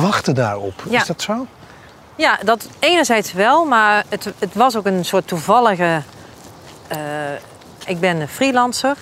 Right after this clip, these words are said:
Speaker 2: en ik was net de week van de diagnose begonnen in het Antonie van Leeuwenhoek bij de Raad van Bestuur voor een opdracht. Dus toen heb ik een second opinion gekregen in het, eh, Antonie van Leeuwenhoek. En daaruit kwam dezelfde diagnose. Dus dat was, enerzijds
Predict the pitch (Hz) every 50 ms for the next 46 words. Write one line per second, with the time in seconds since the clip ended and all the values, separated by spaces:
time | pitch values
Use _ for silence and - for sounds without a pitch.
0 | - - 185 185 180 - 185 170 - - 160 170 185 208 262 359 359 - - -
1 | 175 180 170 175 202 240 254 - - 214 196 180 170 185 175 160 - 180 190 208
2 | 220 220 - 208 170 175 - 196 196 202 202 202 - 190 175 175 170 160 - -
3 | - - - - - - - - 196 185 175 233 233 233 226 202 180 180 180 185
4 | 196 196 175 160 151 202 294 - - - - 185 185 180 175 185 190 185 - 180
5 | 175 170 - - - 202 185 165 143 - - - 156 156 151 165 160 139 - 143
6 | 143 - - - - - - - - - - - - - 240 247 - - - -
7 | - - 240 226 233 233 214 202 208 185 - 226 208 - 196 190 180 - - 240
8 | 247 233 214 190 185 180 - 180 180 170 156 143 151 143 143 151 - - 190 196
9 | 196 185 165 - - 165 156 147 151 - 185 165 160 - 160 160 156 151 135 -
10 | 151 160 165 175 180 208 262 294 - - - - - - - - - - - -
11 | - - - - - - - - - - - 165 160 170 165 170 160 180 185 190
12 | 180 185 180 160 - - 196 180 175 165 151 190 190 175 175 156 156 165 151 -
13 | 170 175 175 165 147 - 156 147 156 156 - 185 175 - 180 165 160 - - -
14 | - - - - - - - 226 220 214 202 - 202 180 175 160 - - -